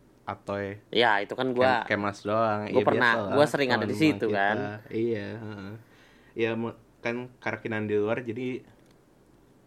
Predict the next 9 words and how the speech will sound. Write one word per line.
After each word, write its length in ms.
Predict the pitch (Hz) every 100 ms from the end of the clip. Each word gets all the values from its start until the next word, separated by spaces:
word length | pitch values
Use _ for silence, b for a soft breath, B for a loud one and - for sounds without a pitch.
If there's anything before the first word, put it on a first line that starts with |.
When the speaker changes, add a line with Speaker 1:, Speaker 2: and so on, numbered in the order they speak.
| _ _ _ -
Speaker 1:
nggak 200 | 104 98
ini, 340 | 87 110 98 131 123 - -
apa? 260 | 101 117
Speaker 2:
Hmm, 480 | 104 107 104 104 104
jarang 320 | 104 107 104
up 160 | 98 -
to 80 | 123
date 240 | 123 120
jadinya. 400 | - 107 104 98